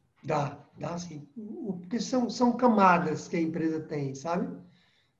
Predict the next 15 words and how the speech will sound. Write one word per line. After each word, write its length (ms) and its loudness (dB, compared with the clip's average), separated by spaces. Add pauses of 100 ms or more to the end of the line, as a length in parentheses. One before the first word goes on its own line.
São 500 -2
as, 320 -6
as 180 -12
camadas 500 4
mais 280 6
superiores, 720 4
os 60 -4
objetivos 440 -4
maiores, 800 -2 (180)
como 260 -4
esse, 300 -6
crescer 440 -6
três 300 -4
vezes 180 -4
mais. 300 -4